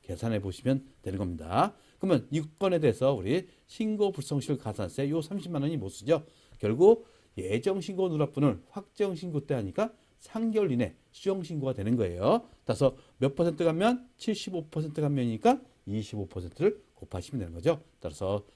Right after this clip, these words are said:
칠천오백 원이 되는 겁니다. 그리고 납부 지연 가산세 팔십사 일 여기서 계산했죠. 그래서 만분의 이 점 오를 곱하면 육천삼백 원이 되는 거예요. 그래서 우리, 아, 가산세는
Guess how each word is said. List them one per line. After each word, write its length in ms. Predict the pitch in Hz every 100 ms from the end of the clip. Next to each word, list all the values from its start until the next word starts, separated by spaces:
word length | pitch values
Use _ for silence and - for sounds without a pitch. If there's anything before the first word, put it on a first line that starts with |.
| -
칠천오백 580 | 202 - 120 95 127 107
원이 180 | 98
되는 140 | 87 82
겁니다. 300 | 78 80 76 _ _ _ _ _
그리고 360 | 117 147 180 - _ _
납부 480 | 85 95 - 180 185
지연 260 | 190 185
가산세 680 | 156 127 123 104 - 151 151 -
팔십사 520 | - 185 - - 214
일 180 | 185 -
여기서 220 | 101 95 113
계산했죠. 480 | 110 107 82 165 156 _ _
그래서 460 | 80 104 110 135 - _ _
만분의 360 | - 98 135 -
이 80 | 147
점 140 | 185
오를 120 | 170
곱하면 400 | 147 120 113 190 226 _ _
육천삼백 1000 | 113 113 _ - 165 165 156 175 170 135
원이 280 | 107 123 160 - _
되는 220 | - 98 92
거예요. 540 | 82 82 92 165 202
그래서 300 | - - 107 - _
우리, 200 | 92 98 - _ _ _
아, 300 | 78 78 78 _ -
가산세는 460 | 98 107 - 135